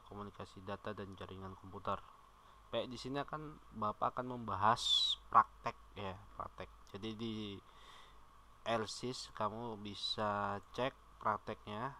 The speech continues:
ya. Di situ ada modul praktek, kamu download modul prakteknya. Kemudian, untuk, khusus untuk praktek pengkabelan, ya,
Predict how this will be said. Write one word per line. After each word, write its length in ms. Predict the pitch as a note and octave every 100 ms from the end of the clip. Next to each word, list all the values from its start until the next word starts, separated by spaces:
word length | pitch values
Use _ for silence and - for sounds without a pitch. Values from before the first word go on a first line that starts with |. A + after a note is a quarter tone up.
| -
ya. 320 | G#2 A2+ C3+
Di 160 | C3+ G2+
situ 240 | - -
ada 240 | A2 G2 G2+
modul 320 | G#2 G2+ F#2+
praktek, 400 | - G2 - A2+
kamu 320 | G#2 G#2 G2+
download 320 | F#2+ G2 G#2 A#2 -
modul 240 | G#2+ F#2+
prakteknya. 800 | F2+ G2 F#2+ - G3 A#2+ B2+ C3 C3+ - - - - - - G#2+
Kemudian, 1600 | G#2 G#2 G#2+ G#2 G2+ G#2+ G#2+ A2+ B2 C3 C3 C3+ C3+ C3+ C3+ C3+ - - - -
untuk, 480 | A2 A2 - A#2 A#2
khusus 320 | A2 G#2+ A#2+
untuk 480 | A#2+ G#2+ A2+ A2 - - - - - - - - - - -
praktek 400 | G#2 - - A2 -
pengkabelan, 1040 | G#2+ G#2+ G#2 G#2 G#2 A2+ B2 C3 B2+ C3+ -
ya, 160 | G#2